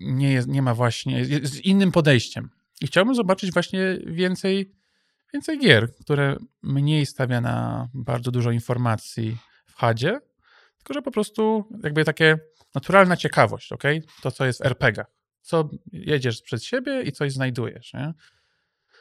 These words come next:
No, ale nie wiem, czy to jest aż emer-, to nie, nie, emergentny gameplay, bo to jest singleplayerowy, <laughs> ale jakby wciąż mnie to cieszy. Mi-, mi-, mija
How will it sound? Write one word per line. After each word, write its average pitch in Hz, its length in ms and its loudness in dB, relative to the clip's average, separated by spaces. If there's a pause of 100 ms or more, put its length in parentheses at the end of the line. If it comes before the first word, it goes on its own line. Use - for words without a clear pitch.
(180)
No, 139 100 -2
ale 135 120 0
nie 156 100 2
wiem, 120 160 4
czy - 120 -14
to 135 100 -2
jest 113 180 -2
aż 113 160 0
emer-, 117 260 0
to 160 100 2
nie, 131 200 2
nie, 127 460 -6
emergentny 120 520 2
gameplay, 120 380 2
bo 110 100 -2
to 123 100 0
jest 113 140 0
singleplayerowy, 139 840 8 (100)
<laughs> 151 160 4
ale 160 320 6 (680)
jakby 135 840 2 (460)
wciąż 233 440 6
mnie 214 140 6
to 190 300 8
cieszy. 175 500 6
Mi-, 127 300 -2
mi-, 135 220 -2 (400)
mija 143 300 2